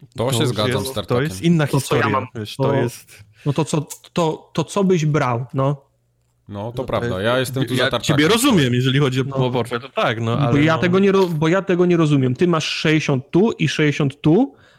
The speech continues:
Speaker 3: a ja mam dwieście dziewiętnaście w sklepie na płycie i dwieście siedemdziesiąt dziewięć w sklepie internetowym.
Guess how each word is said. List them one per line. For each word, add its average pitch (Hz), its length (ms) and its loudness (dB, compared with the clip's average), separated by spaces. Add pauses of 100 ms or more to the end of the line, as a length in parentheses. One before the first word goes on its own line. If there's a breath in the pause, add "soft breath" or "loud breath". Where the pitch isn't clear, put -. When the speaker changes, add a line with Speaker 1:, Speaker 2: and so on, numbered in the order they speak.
(140)
Speaker 3:
a 143 120 0
ja 160 100 2
mam 147 160 2
dwieście 147 380 2
dziewiętnaście 139 840 0 (300)
w - 80 -14
sklepie 165 500 2
na 185 180 2
płycie 160 480 2 (180 loud breath)
i 156 100 2
dwieście 160 380 2
siedemdziesiąt 151 520 0
dziewięć 139 300 0
w - 40 -12
sklepie 135 520 -2
internetowym. 123 760 -4